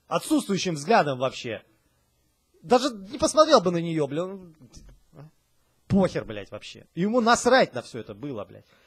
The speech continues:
Он с девками встречался там по сюжету, э, специально, чтобы заместить следы. Типа, когда за ним слежка началась,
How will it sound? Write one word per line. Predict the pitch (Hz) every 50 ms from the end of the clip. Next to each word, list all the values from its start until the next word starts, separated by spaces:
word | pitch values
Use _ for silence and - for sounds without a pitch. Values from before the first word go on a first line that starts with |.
| _ - - - _
Он | 156 214 240
с | 185 147
девками | 160 277 302 - - 226 180
встречался | 156 - 156 160 - 220 240 247 - -
там | - 139 131
по | - 151
сюжету, | - 170 160 147 214 247 - 180 - - _
э, | 156 143 139 135 131 127 127 123 120 117 113 - _ _ _ _ _
специально, | _ _ - 175 - 240 262 277 247 185
чтобы | - - 160 156 160 139
заместить | 160 180 190 - - 240 -
следы. | - 190 208 196 180 160 123
Типа, | - - - 127
когда | - 151 151 165 165
за | 147 160
ним | 160 165
слежка | - - 165 156 - - 123
началась, | 110 110 - - 170 220 302 311 - -